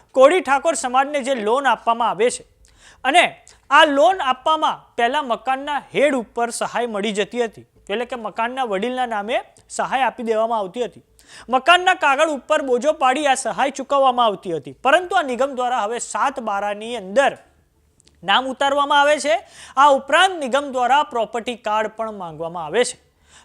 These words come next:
તો ઠાકોર સમાજના આગેવાનોની માંગણી છે કે બધા જોડે સાત બારાના ઉતારા અને પ્રોપર્ટી કાર્ડ ના હોય.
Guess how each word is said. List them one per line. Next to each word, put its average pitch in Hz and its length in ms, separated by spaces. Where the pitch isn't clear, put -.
તો 190 80
ઠાકોર 185 360
સમાજના 311 400
આગેવાનોની 277 600
માંગણી 247 380
છે 254 140
કે 262 180
બધા 196 500
જોડે 220 380
સાત 226 400
બારાના 202 400
ઉતારા 196 480
અને 202 160
પ્રોપર્ટી 190 520
કાર્ડ 190 300
ના 196 160
હોય. 151 220